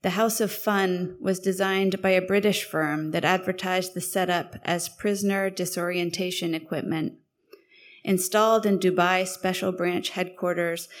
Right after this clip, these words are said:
it was outfitted with strobe lights and white noise machines and took on the appearance of a disco. But the sound that could be generated inside that space was so loud,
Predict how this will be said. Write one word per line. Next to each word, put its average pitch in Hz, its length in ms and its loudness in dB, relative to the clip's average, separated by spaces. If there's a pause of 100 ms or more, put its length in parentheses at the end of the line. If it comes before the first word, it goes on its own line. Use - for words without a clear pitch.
(200)
it 170 80 -4
was 180 240 -2
outfitted 180 500 2
with 170 120 -2
strobe 185 460 -2
lights 143 540 -4
and 175 180 -2
white 180 220 2
noise 185 360 2
machines 160 760 -4
and 165 140 -2
took 196 180 -4
on 190 160 0
the 175 120 -2
appearance 175 480 -2
of 160 100 -4
a 165 60 0
disco. 165 640 -4 (580)
But 185 140 -2
the 202 60 4
sound 214 360 0
that 208 140 -8
could 196 160 0
be 190 100 4
generated 185 640 2
inside 180 500 -4
that 180 180 -2
space - 720 -6
was 175 240 -2
so 202 240 0
loud, 170 540 0